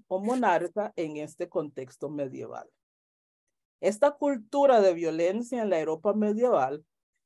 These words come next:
no se limitaba a sus campañas militares contra otros pueblos y cuerpos masculinos. Esta violencia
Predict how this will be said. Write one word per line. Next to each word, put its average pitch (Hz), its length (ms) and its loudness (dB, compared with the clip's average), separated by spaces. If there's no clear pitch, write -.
no 214 140 2
se 269 160 4
limitaba 262 800 2
a 214 100 -2
sus 208 220 -14
campañas 170 600 -2
militares 190 760 0
contra 175 480 -6
otros 202 520 0
pueblos 147 680 -4
y 208 160 -4
cuerpos 196 520 0
masculinos. 196 1000 -6
Esta 208 420 0
violencia 151 880 -2